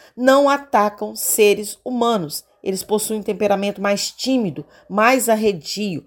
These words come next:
e eles apenas rosnam como os cachorros, quando eles se sentem acuados e ameaçam avançar quando eles estão de filhotes, pra proteger os seus filhotes,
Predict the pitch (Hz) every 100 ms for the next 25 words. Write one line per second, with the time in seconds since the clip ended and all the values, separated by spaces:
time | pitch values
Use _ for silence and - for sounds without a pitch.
0 | _ - - 220 240 254 269 269 285 311
1 | 190 170 180 175 190 202 269 349 311 339
2 | - 415 - 392 302 196 - _ - -
3 | 262 277 240 262 - 254 254 247 240 226
4 | 208 226 233 302 - _ - - - 302
5 | 302 277 294 - 294 285 349 392 - -
6 | 214 226 - - 269 262 214 214 208 -
7 | 220 214 220 277 233 185 185 - - 254
8 | 254 262 302 233 240 220 - 220 - 254
9 | 202 165 - -